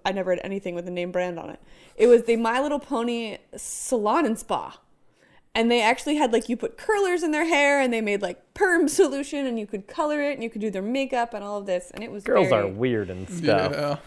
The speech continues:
Speaker 1: Everything just smelled funny. That's what I remember the most. Like, I can only imagine how many chemicals were in that box that you were supposed to be putting
Speaker 3: Yeah.
Speaker 1: on the ponies.
Speaker 2: So many.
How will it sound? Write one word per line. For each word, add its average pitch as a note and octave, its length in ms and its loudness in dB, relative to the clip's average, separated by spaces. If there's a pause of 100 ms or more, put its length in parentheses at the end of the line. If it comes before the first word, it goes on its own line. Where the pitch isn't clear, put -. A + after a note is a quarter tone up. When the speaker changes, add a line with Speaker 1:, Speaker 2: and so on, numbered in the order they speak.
(260)
Speaker 1:
Everything G4 420 6
just A4+ 240 4
smelled A3+ 400 2
funny. F3+ 300 -4
That's A3+ 240 -2
what B3+ 60 -2
I C4+ 40 2
remember A3+ 300 -2
the F#3+ 80 -8
most. F3 420 -6
Like, G3+ 220 -2
I - 20 -20
can B3+ 120 0
only A#3+ 200 0
imagine G#3 440 -2
how G#3+ 120 -2
many F#3+ 160 -2
chemicals G#3+ 580 0
were A#3 120 -2
in A#3 100 0
that G#3 240 -6
box - 840 -6
that - 180 -6
you G#3+ 140 -8
were G3+ 80 -6
supposed G#3 420 -10
to - 60 -12
be G#3 120 -8
putting D3+ 300 -2
Speaker 3:
Yeah. C#3 80 -2 (100)
Speaker 1:
on G#3 220 -6
the G3 80 -8 (220)
ponies. F#4+ 680 -6
Speaker 2:
So F#2 460 -6
many. F2 480 -10